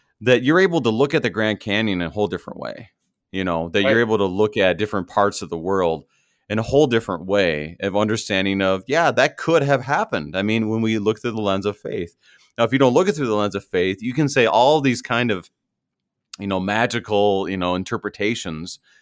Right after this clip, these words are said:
Speaker 1: when the whole time the interpretation is probably right there. Like, yeah, it might not have been, <coughs> excuse me, a star. It might have actually been exactly what Scripture says.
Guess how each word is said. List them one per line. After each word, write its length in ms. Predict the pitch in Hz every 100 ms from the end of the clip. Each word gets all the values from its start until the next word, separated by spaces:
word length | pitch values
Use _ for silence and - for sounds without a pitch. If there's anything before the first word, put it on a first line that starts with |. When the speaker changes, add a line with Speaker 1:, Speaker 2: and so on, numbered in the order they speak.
| _ _ _ -
Speaker 1:
when 120 | 117
the 60 | 120
whole 120 | 135
time 380 | 131 127 127 113
the 80 | 104
interpretation 640 | 104 120 107 - 110 107
is 60 | 101
probably 260 | 104 95
right 240 | 90 90 -
there. 400 | 104 90 78 - 95
Like, 180 | 92
yeah, 220 | 110 107 98 _ _ _ -
it 140 | 117
might 180 | 117 135
not 180 | 117 120
have 120 | 92
been, 400 | 104 117 95 98 _ -
<coughs> 640 | - - 262 262 - -
excuse 260 | 139 131 110
me, 120 | 80
a 80 | 85
star. 640 | - 101 120 92 80 92 _ _ _ -
It 60 | 101
might 180 | 104 110
have 100 | 92
actually 300 | 90 - 90
been 180 | 87
exactly 560 | 82 80 85 82 - 87
what 260 | 78 80 -
Scripture 360 | - 85 -
says. 380 | 78 - - -